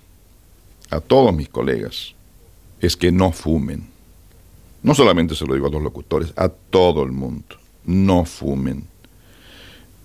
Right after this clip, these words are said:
Especialmente a los locutores, diría, porque trabajan con la voz. Así como sería un absurdo que un pianista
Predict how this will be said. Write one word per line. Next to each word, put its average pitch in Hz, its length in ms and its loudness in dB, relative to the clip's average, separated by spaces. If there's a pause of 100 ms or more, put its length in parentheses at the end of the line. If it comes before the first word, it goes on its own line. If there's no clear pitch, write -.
Especialmente 131 840 4
a - 20 6
los 120 140 4
locutores, 110 720 2
diría, 110 400 2 (200)
porque 92 640 0 (340)
trabajan 107 540 2
con 85 200 -2
la 67 120 0
voz. 82 460 0 (1400)
Así 92 280 2
como 98 640 2 (420)
sería 107 320 2
un 110 120 6
absurdo 95 580 2
que 90 100 0
un 98 240 2
pianista 76 800 0